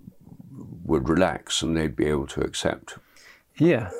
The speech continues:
Speaker 1: uh, something that basically they already know.
Speaker 2: Yeah, yeah. 'Cause I think in this particular case,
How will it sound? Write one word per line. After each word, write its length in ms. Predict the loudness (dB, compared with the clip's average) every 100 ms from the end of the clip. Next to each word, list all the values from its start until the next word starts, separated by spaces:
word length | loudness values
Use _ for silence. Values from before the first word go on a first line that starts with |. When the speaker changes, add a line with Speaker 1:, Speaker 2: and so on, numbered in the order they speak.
| -8
Speaker 1:
uh, 500 | -8 -8 -12 -14 -2
something 400 | 0 2 2 2
that 300 | 2 0 2
basically 500 | 0 0 -2 -2 0
they 160 | 2 2
already 380 | 2 0 0 0
know. 440 | 0 -2 -4 -8 _ -4 2
Speaker 2:
Yeah, 340 | 4 4 2
yeah. 260 | 2 0 -2 _ 0
'Cause 140 | 4 4
I 80 |
think 300 | 4 4 4 4
in 240 | 4 0 _ 4
this 200 | 4 6
particular 560 | 2 4 4 6 2
case, 540 | 4 4 4 0 -6